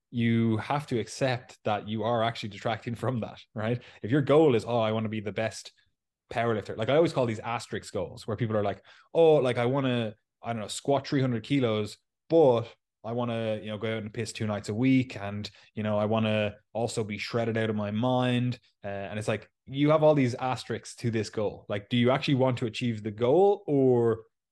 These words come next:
do you have these other goals which take more priority? And that's not to say that you can't have, uh, you know, a multi-point goal. You know, you can't be like, "Oh, well, I wanna be ninety-five kilos and squat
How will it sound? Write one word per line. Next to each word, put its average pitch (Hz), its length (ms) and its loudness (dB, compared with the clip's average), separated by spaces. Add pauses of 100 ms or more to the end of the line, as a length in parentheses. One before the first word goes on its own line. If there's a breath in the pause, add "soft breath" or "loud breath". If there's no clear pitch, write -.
(200)
do 123 80 -4
you 117 160 -4
have 117 120 -4
these 113 200 -4
other 135 180 0
goals 104 420 -4
which 110 200 -10
take 107 180 -4
more 107 160 -4
priority? 101 480 -4
And 120 100 -8
that's 185 160 -2
not 202 120 -4
to 160 80 -2
say 156 180 0
that 110 140 -4
you 117 80 -8
can't 127 300 -6
have, 110 420 -2
uh, 98 260 -4 (480 soft breath)
you 110 80 -8
know, 98 120 -6
a 107 120 -8
multi-point 110 800 -2
goal. 110 500 -4
You 104 100 -8
know, 104 100 -4
you 104 80 -6
can't 117 140 -4
be 110 60 -8
like, 101 140 -6
"Oh, 127 160 4
well, 107 100 2
I 107 60 0
wanna 113 160 0
be 107 220 -4
ninety-five 113 540 -4
kilos 98 440 -2
and 92 220 -8
squat 101 360 -2